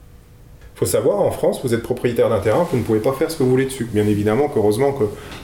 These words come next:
un ter-, j'achète un terrain, je vais pas monter un H L M de, de quinze étages dans une, euh, enfin, une habitation de quinze étages dans une zone protégée, je sais pas quoi.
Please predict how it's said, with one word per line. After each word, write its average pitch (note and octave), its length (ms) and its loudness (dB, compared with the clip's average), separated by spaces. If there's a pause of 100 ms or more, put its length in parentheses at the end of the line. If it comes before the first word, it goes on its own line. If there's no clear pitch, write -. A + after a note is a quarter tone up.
un A2+ 80 2
ter-, A2+ 180 2
j'achète A#2+ 320 0
un A2+ 80 2
terrain, B2 220 0
je B2+ 80 0
vais G#2 60 0
pas A2 80 0
monter A2 240 0
un A2 120 2
H G#2 220 0
L B2 60 0
M A#2+ 120 -2
de, G2+ 200 2
de G#2+ 120 -2
quinze A2 260 -2
étages A#2+ 400 0
dans G#2+ 140 0
une, G#2+ 140 2
euh, G2+ 140 2 (480)
enfin, G2+ 300 0 (160)
une G#2 140 0
habitation A2 460 -2
de A2+ 60 -2
quinze A2 180 2
étages B2 320 2
dans G#2+ 120 2
une G#2+ 120 4
zone A2 200 2
protégée, A2+ 640 2
je G2+ 100 0
sais - 140 -2
pas C#3 140 -2
quoi. - 280 -2